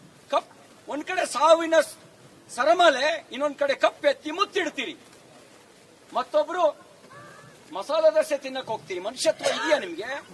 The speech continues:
ಮನುಷ್ಯತ್ವ ಇದೆಯೇನ್ರಿ? ಇಷ್ಟಾದ್ಮೇಲೆ ಆರೋಪ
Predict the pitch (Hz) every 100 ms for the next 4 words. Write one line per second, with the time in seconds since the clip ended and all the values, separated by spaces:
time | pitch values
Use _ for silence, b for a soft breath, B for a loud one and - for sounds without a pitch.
0 | 180 196 180 - 165 147 139 _ 98 -
1 | _ _ _ _ 190 302 339 339 - 320
2 | 285 320 311 294 320 302 - - - -
3 | _ - - - _ _ - 277 285 233
4 | 240 311 330 302 247 302 302 - - 311
5 | 277 302 311